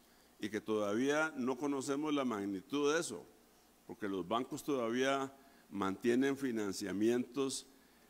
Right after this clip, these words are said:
autorizados por las autoridades regulatorias, pero sabemos que el próximo año van a comenzar a llamar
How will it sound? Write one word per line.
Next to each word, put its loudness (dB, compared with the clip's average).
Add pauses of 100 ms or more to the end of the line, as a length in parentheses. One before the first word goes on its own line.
autorizados 4
por -8
las -8
autoridades -4
regulatorias, -2 (380)
pero 0
sabemos 2
que -2
el -4
próximo -4
año -2
van -4
a -8
comenzar 0 (460)
a 0
llamar 2